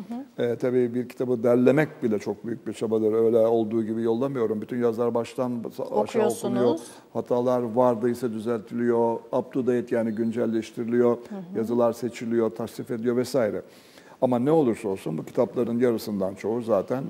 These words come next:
Speaker 2: derleme kitaplardır. Ama bir sürü de özgün kitabım var tabii. Yılmaz Güney, Türkan Şoray biyografileri, işte en son, e, iki, bir buçuk yıl önce bir şiir kitabı, yine bir altı ay önce bir hikaye kitabı, ilk defa hikaye yazdım.
Speaker 1: Hı hı.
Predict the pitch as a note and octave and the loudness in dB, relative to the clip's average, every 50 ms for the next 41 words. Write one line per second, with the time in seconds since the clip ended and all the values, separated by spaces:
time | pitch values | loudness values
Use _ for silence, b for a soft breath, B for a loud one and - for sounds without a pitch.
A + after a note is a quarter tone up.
0 | - - - - A#2 A2 A2 G#2+ G#2+ G#2 G2+ G2+ - - G#2+ G2+ - - G2+ F#2 | -10 -10 -2 0 2 2 2 2 0 -2 -2 -8 -8 -8 -8 -8 -6 -4 -6 -4
1 | F#2 - C#3+ E3 D3+ C#3 C3 B2+ C#3+ B2+ - A2 G2+ F#2+ B2 D3 D3 D3 F#3 - | -4 -6 -6 -6 -4 -6 -6 -6 -6 -8 -6 -8 -6 -4 -4 -4 -4 -4 -4 -6
2 | - - - A2+ G#2 A2 A2 F#3+ D#3 B2+ A2 G2+ - A2+ G#2+ G#2+ G2+ G2 B B | -6 -2 -2 -2 -2 0 0 0 0 -2 -2 0 -2 0 0 2 0 -2 B B
3 | B B B B B B B B - A2+ A2+ A2 A2 G#2+ G#2+ G2 F#2+ G#2+ G#2+ G#2+ | B B B B B B B B -2 0 0 2 4 2 2 0 -2 -2 0 0
4 | G#2 G#2+ G#2+ G#2+ G#2 G#2 G#2 - - G#2 G2+ - A2 G#2 G2+ - - G2+ G#2 G#2+ | 2 0 0 0 0 -2 -4 -6 -10 -10 -6 -4 -4 -4 -4 -4 -4 -2 0 0
5 | G#2+ G2+ G#2 G#2 G2+ G2+ F#2+ G2+ G2 F#2+ - G#2 G2+ G2 G2 F#2+ G#2 G#2 G#2 G#2+ | -2 0 0 -2 -2 -2 -2 -4 -6 -4 -4 -4 -4 -2 -2 0 0 2 2 2
6 | G#2+ A2 - - - - A2+ G#2 G#2+ G#2+ G#2+ - A2 G#2+ G#2+ G2+ - b b b | 0 -2 -6 -10 -6 -4 -4 -2 -2 -4 -4 -2 -2 -2 -2 -4 -8 b b b
7 | b b b b b b - A#2+ A#2 A2+ - - - - - - - A#2+ G#2+ G#2 | b b b b b b -6 -4 -4 -4 -6 -10 -18 -18 -16 -8 -6 -4 -4 -4
8 | G#2 - - - - A2+ A2 G#2+ G#2 G2+ A2 G2+ G#2 G#2+ G2 - - A2 G#2+ G#2+ | -6 -12 -16 -12 -4 -4 -2 -2 -2 -2 -4 -4 -4 -4 -6 -4 -4 -2 -2 -2
9 | G2+ - - - - G2+ G2 G#2+ G#2 G#2+ G#2+ G#2+ G#2+ A2 G#2+ G#2+ G#2+ G#2 G#2+ G#2+ | -4 -6 -6 -4 -4 -2 0 -2 0 0 -2 -2 -2 -2 -2 -2 -4 -2 -4 -4
10 | G2 - - - A2 G#2+ G2 - - A2+ G#2 G#2 G#2+ G#2 G#2 - A2 G2 G#2+ G2+ | -4 -6 -6 -2 -2 -2 -2 -2 -2 0 0 0 0 -2 -4 -6 -6 -4 -4 -6
11 | G2+ - - A2 - - B2 A2 A2 A2 A2 A2 G#2+ - - - G#2+ G2 G#2+ G#2+ | -6 -8 -12 -12 -4 0 2 4 4 4 2 2 -2 -6 -6 -6 -4 -4 -2 -6
12 | G2 - - G#2 F#2+ - G#2+ G2+ G2 F#2 F#2+ - - G2 G#2 G#2 G#2+ G#2 G2+ G2 | -6 -6 -6 -8 -6 -4 -6 -8 -8 -10 -14 -10 -8 -6 -6 -4 -4 -4 -4 -4
13 | F#2+ G2 G2 G#2+ G#2 - B B B B B A#3 G#3 F#3+ G3 G#3 G3+ G#3+ - - | -6 -6 -8 -10 -12 -12 B B B B B -16 -14 -14 -14 -16 -14 -8 -6 -4